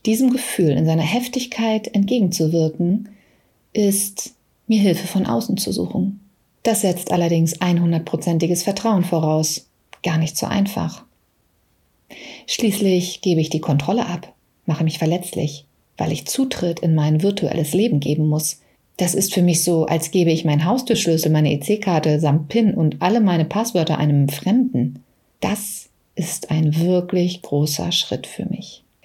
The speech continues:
Ich finde es immer wieder erstaunlich, dass ich nach zwei eigenen Krebsdiagnosen und anderen Herausforderungen in meinem Leben nicht einfach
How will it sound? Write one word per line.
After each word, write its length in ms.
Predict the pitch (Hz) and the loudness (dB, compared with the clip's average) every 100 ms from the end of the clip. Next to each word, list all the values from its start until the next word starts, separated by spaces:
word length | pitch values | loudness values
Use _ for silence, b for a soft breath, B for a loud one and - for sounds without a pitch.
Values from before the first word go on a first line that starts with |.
| B | B
Ich 180 | - 196 | -6 0
finde 200 | 277 285 | 2 2
es 180 | 262 - - | 0 -6 -2
immer 480 | 277 285 285 277 | 2 4 2 2
wieder 200 | 196 190 | 2 2
erstaunlich, 880 | 185 196 - - 143 143 - - - - | 0 -2 -4 -2 0 0 -2 -8 -14 -8
dass 180 | 180 180 | -6 -6
ich 120 | - | -2
nach 220 | 165 - | -2 -2
zwei 480 | - - 226 285 - | -4 -2 0 0 0
eigenen 420 | 170 175 185 196 | 0 2 2 0
Krebsdiagnosen 1040 | - 165 135 - - - - - - - - | -2 -4 -4 -6 -8 -8 -6 -6 -6 -10 -6
und 340 | 208 180 - | -2 0 0
anderen 400 | 196 240 262 262 | 0 2 2 2
Herausforderungen 840 | 240 240 170 147 - 151 143 147 - | 2 2 0 -2 -4 -4 -2 0 0
in 120 | 160 | 0
meinem 300 | 165 190 208 | 2 2 2
Leben 420 | 175 139 - - B B B B B B | 2 2 0 -4 B B B B B B
nicht 360 | 202 233 - - | 2 2 0 -4
einfach 600 | 175 180 180 196 196 - | 0 0 -2 -4 -6 -10